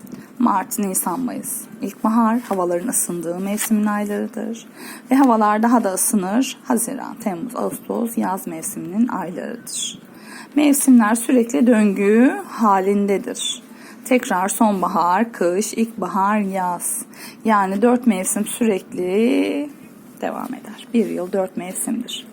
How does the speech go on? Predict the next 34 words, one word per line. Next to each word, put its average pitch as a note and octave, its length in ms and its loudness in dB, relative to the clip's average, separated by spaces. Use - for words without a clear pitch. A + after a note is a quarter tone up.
Bir E4 140 2
mevsimde C4 580 6
kaç D4 260 -2
aydır? G3+ 380 0
Bakın A#3 280 2
her C4 240 6
mevsimde G#3+ 560 4
üçer A3+ 360 0
tane, F3+ 640 -4
bir, - 280 -4
iki, - 240 -8
üç - 240 -6
ay F3 140 -4
olduğunu G#3+ 400 -2
görüyorsunuz. - 640 -8
Bir A3+ 100 2
mevsimde A3+ 520 -4
üçer - 260 -8
ay - 240 -8
vardır. - 460 -10
Bir B3+ 180 6
yılda G#3 480 4
bu G#3+ 100 -4
durumda G3 380 -6
kaç A#3+ 280 -2
ay E3 220 -4
vardır? - 640 -10
Üç A#3 160 -6
kere - 240 -6
dört, - 260 -6
on C#4 80 4
iki B3+ 440 -4
ay A3+ 280 -2
vardır. - 760 -6